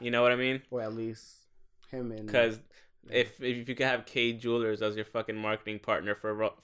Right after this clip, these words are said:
Speaker 1: for a fucking pay-per-view, I don't know why you can't have Marvel and Black Panther. You know what I mean? So,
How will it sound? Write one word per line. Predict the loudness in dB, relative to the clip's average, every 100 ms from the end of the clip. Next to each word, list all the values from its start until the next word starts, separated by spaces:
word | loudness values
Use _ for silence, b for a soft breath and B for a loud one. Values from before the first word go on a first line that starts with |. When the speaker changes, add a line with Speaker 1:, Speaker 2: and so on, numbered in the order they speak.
| 0
Speaker 1:
for | 2 4
a | 2
fucking | -2 -6 -2
pay-per-view, | -2 0 2 4 4 2 B -2
I | 2
don't | 4
know | 4
why | 6
you | 4
can't | 2 0 0
have | -2 -2
Marvel | 2 2 4 2
and | 2 0
Black | 0 0
Panther. | 0 -4 -4 -10 _ _ _ _ -8
You | 2
know |
what | 2
I | 4
mean? | 0 -4 _ _ _ _ _ B B B -6
So, | 4 6 6 4